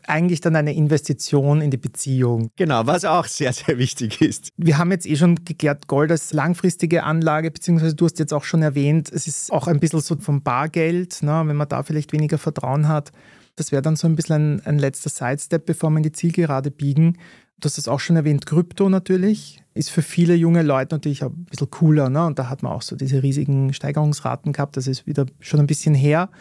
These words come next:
Speaker 1: Da würde mich jetzt einfach noch deine Meinung interessieren. Kann man Krypto ein bisschen mit Gold vergleichen, weil es beides jetzt ein bisschen entkoppelt von diesem großen Finanzmarkt ist?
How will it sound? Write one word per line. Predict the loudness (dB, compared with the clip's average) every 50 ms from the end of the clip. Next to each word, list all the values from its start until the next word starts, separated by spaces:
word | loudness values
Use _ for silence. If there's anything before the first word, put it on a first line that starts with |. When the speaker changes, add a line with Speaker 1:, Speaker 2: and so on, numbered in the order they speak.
| -20 -20 -20 -20 -20 -20 -20 _ -2
Speaker 1:
Da | 0 2 2
würde | 2 4 4
mich | 2 2
jetzt | 2 -2 -2 -2
einfach | -4 -4 -2 0 -2 -2 0
noch | -2 -2 -2 -4 -16 _ _
deine | 2 2 4
Meinung | 4 4 2 2 2 0 2 2 2 2 2 2 2
interessieren. | 0 -2 -2 0 -2 -2 -2 -2 -2 0 0 2 2 0 -2
Kann | -2 -2 0 0
man | 0 0 0 0 -2 -4
Krypto | -6 -6 0 0 0 0 -2 -2 0 2
ein | 2 2
bisschen | 2 2 2
mit | 0 0 -2 -2
Gold | -2 0 0 0 0 0
vergleichen, | -2 -4 -2 -2 -2 -2 -2 -2 -4 -6 -4 -2 0 0 2
weil | 0
es | -2 -2
beides | _ -2 -2 0 -2 -2 -4 -2
jetzt | -4 -4 -4 -4
ein | -6
bisschen | -2 0 0
entkoppelt | 0 0 -2 -2 -2 -2 -2 0 0 -2 -2 0
von | 0 2
diesem | 4 4 4 4 2
großen | 2 -2 -2 -2 -2 -6 -2
Finanzmarkt | -2 0 0 0 0 -2 -4 -4 -2 -2 -2 -2 -2 -2 0
ist? | 2 2 2 0 -2 -12